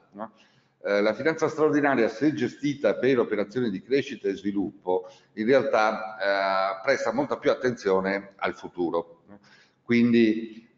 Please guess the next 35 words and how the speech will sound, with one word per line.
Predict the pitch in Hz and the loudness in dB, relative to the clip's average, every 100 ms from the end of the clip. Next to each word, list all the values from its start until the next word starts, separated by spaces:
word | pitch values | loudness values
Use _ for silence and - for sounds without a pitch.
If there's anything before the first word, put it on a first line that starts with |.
| - | -20
sarebbe | 82 117 131 131 | -6 0 2 2
interessante | 127 135 127 - 143 151 - 131 113 | 0 2 0 2 0 0 2 4 6
avere | 110 110 | 6 4
la | 110 | 2
possibilità | 113 107 107 110 131 131 | 0 -4 -4 0 2 2
di | 123 | 2
andare | 107 107 | 2 2
a | |
vedere | 104 104 104 | 2 0 0
i | 107 | -2
business | 120 107 107 | -4 -6 -8
plan | - 123 104 92 | -2 0 0 -4
di | 87 | -6
queste | 98 - 95 | -6 -2 -4
aziende | 92 98 87 98 113 - - _ _ | -2 -2 -2 0 -2 -2 -16 _ _
per | 208 | -6
capire | 117 117 135 123 | -4 0 2 4
la | 120 | 6
logica, | 147 135 95 101 95 85 - - _ _ - | 6 4 2 -2 -2 -2 -4 -20 _ _ -4
eh, | 95 92 92 | 0 0 0
con | 107 104 | -6 -6
cui | 120 110 | 0 2
è | 98 | 2
stata | 104 101 98 | 0 -4 -6
costruita | 98 - 113 110 | -10 -6 -4 -2
l'operazione | 90 90 98 95 110 92 | -2 -2 -2 -4 -4 -6
di | 87 | -6
finanza | 104 107 104 95 | -6 -6 -6 -10
straordinaria, | - 104 104 127 107 117 - | -8 -4 -2 0 0 0 -2
che | - | -6
probabilmente | 104 104 107 113 135 98 98 | -4 -2 -2 -2 -2 -4 -6
sarà | 98 98 | -2 -2
una | 98 | 0
logica | 104 117 95 101 | 0 0 -2 -10
di | 92 90 | -8 -6